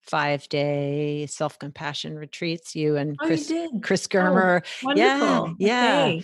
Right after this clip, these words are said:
Speaker 2: great.
Speaker 1: It
Speaker 2: So you know it, yes.
Speaker 1: Yes. And just, it's really watching, uh, just being a part of the group was amazing, but
Speaker 2: Uh-huh.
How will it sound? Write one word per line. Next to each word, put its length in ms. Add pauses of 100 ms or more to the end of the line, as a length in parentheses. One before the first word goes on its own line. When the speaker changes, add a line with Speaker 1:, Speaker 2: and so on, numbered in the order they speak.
(100)
Speaker 2:
great. 320
Speaker 1:
It 100
Speaker 2:
So 60
you 120
know 200
it, 160
yes. 600
Speaker 1:
Yes. 600 (100)
And 380 (720)
just, 800
it's 320
really 560 (640)
watching, 880
uh, 60
just 320
being 200
a 40
part 260
of 120
the 80
group 440
was 160
amazing, 760 (120)
but 260 (340)
Speaker 2:
Uh-huh. 420